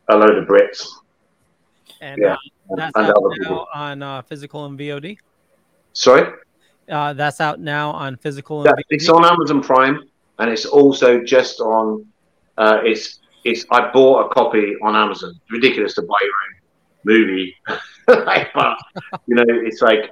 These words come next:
Speaker 1: I, that's how much I support the project. Um, so yeah, it's, it's available on Amazon, but only in the U S, I think. So if you, you can get it, but if you're in the U K, but you have to pay ridiculous amounts of,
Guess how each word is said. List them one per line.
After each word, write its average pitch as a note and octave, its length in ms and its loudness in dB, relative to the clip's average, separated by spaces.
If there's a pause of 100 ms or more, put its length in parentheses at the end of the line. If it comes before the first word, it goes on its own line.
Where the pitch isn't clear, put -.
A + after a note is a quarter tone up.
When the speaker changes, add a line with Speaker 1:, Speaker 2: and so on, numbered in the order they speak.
(120)
Speaker 1:
I, A2+ 240 4
that's B2+ 220 2
how A#2+ 100 4
much A2+ 280 2
I G#2 40 4
support G2+ 460 -2
the - 60 -18
project. G2 460 0 (640)
Um, G2+ 500 2 (120)
so G#2+ 220 4
yeah, G#2+ 320 2
it's, A2 380 -6
it's A#2+ 180 -8
available G#2+ 680 2
on G2 360 -6 (100)
Amazon, F#2+ 480 -6 (380)
but A#2+ 180 4
only D#3+ 220 6
in D#3 80 4
the C3+ 140 0
U E3 180 8
S, - 180 4
I A2 140 -2
think. F#2+ 240 -6 (340)
So A2+ 180 2
if A#2 360 0
you, A#2 80 -8 (160)
you C#3 240 -2
can B2 280 0
get D3 200 4
it, G2 220 -2 (500)
but G#2 80 0 (200)
if A2+ 200 -8
you're A2 160 6
in G#2+ 60 4
the G#2 100 -2
U G#2+ 180 -2
K, G#2 320 4
but F#2+ 200 -4
you G2+ 120 0
have G2+ 140 0 (100)
to - 60 -18 (120)
pay F#2+ 380 -2
ridiculous - 500 -16
amounts F#2 280 -8
of, F2 160 -8